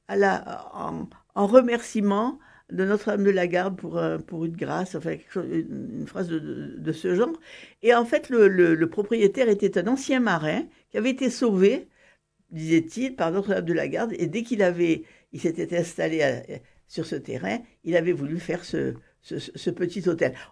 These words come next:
Or, le père Marie-Antoine, quand il était, euh, en,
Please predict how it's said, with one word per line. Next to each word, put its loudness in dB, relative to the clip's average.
Or, 2
le 6
père -2
Marie-Antoine, -2
quand -8
il -8
était, -8
euh, -6
en, -6